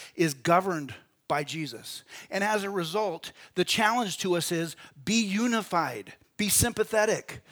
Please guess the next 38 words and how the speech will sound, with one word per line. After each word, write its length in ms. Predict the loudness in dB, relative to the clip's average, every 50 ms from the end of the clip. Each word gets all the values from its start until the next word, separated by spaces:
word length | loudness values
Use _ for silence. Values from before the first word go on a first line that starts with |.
| -20 -20 -16 -12 -10
love 400 | 0 4 4 6 6 4 2 0
the 80 | 0
brothers 340 | 2 4 4 4 4 2 0
and 100 | 0 -2
sisters 380 | -2 -2 -2 -2 -2 -4 -4 -6
in 60 | -6
Christ, 560 | -6 -4 -4 -4 -4 -6 -8 -12 -14 -14 -16 -18 -20 -20 -14 -8
have 320 | -6 -2 0 0 0 0 -2
compassion, 800 | -4 -6 -4 -4 -4 -4 -4 -4 -4 -4 -4 -6 -6 -8 -12 -18 -20 -20 -20 -16 -6 -4
be 100 | -4 -4
courteous, 600 | -2 -2 -2 0 0 0 0 -2 -2 -2 -2 -2
have 180 | 0 0 0 0
a 60 | -2
humble 320 | -2 -4 -4 -4 -2 -2
attitude. 500 | 0 0 0 -2 -2 -4 -4 -4 -4 -6 -12 -16 -16 -16 -4 0
This 200 | 0 2 2 2
is 160 | 0 0 2
a, 280 | 2 2 4 2 0 0 -4 -12 -18 -16 -16
okay, 240 | -6 0 2 2 2
we've 180 | 2 0 -4
just 240 | -2 0 0 0 0
come 200 | 0 -2 -2 0
out 180 | 0 2 2 0
of, 100 | 0 -2 -6 _ -10
here's 300 | -8 -6 -4 -4 -2 0
all 120 | 0 0
the 100 | 0 0
relationships. 760 | -2 -2 0 2 2 2 0 -2 -4 -8 -6 -8 -8 -8 -10 -14 -14 -16 -14 -6
Now 260 | 0 2 4 4 4
in 180 | 2 0 -4 -2
general, 500 | -2 0 0 0 -2 -4 -4 -6 -6 -10 -16 -20 -20 _ _ _ 4
this 240 | 6 6 6 6 4
is 120 | 0 0
what 220 | -2 -2 -2 -2 -2
you 100 | -6 -6
do. 360 | -6 -4 -4 -4 -4 -4 -4
Be 120 | -2 -2 0
unified. 640 | 2 2 2 0 0 -2 -2 -4 -4 -4 -8 -14